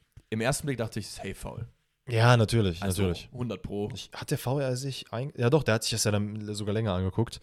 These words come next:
Speaker 1: Ja.
Speaker 2: Ähm, genau, es läuft dann so, dass Haberer den Ball bekommt, äh, der den auf Becker, äh, durchsteckt.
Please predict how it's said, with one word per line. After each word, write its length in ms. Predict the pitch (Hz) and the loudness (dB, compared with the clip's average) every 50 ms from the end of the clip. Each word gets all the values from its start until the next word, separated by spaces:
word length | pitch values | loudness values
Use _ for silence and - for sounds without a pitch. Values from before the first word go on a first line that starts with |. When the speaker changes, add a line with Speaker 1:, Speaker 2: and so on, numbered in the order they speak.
| - - | -10 -6
Speaker 1:
Ja. 120 | 101 98 - - - - - _ | -6 -6 -6 -8 -14 -20 -20 _
Speaker 2:
Ähm, 640 | - 104 104 104 104 104 101 104 104 104 104 104 107 107 104 | -2 2 4 4 6 4 4 2 2 0 0 -2 -2 -2 0
genau, 220 | 113 120 120 120 | 2 4 6 6
es 100 | 113 - | 4 4
läuft 240 | 117 127 135 139 - | 4 4 2 4 4
dann 120 | 143 127 | 2 2
so, 200 | 110 123 143 156 | 4 6 6 6
dass 240 | 147 139 135 - - | 6 4 2 0 0
Haberer 360 | 123 131 156 160 151 147 143 139 | 2 4 4 4 4 4 4 2
den 120 | 139 131 | 2 2
Ball 160 | 123 131 143 151 | 4 2 2 2
bekommt, 520 | 151 143 - 156 143 143 143 139 - - - - | 0 0 0 0 2 2 0 0 -2 -6 -6 -6
äh, 360 | - 104 113 117 117 113 113 104 - - | -2 0 2 4 4 4 2 0 -2 -2
der 100 | - 117 | -2 0
den 120 | 117 123 117 | 0 0 0
auf 140 | 113 113 - | -2 -2 0
Becker, 500 | - 135 - - 139 127 120 127 127 - - - | -2 0 2 2 2 2 2 0 -2 -6 -4 0
äh, 380 | 123 123 120 120 120 120 120 113 | 2 2 4 4 4 2 2 0
durchsteckt. 640 | - 127 139 135 - - 135 123 117 - - - | 2 2 2 2 2 2 2 2 2 -2 -8 -14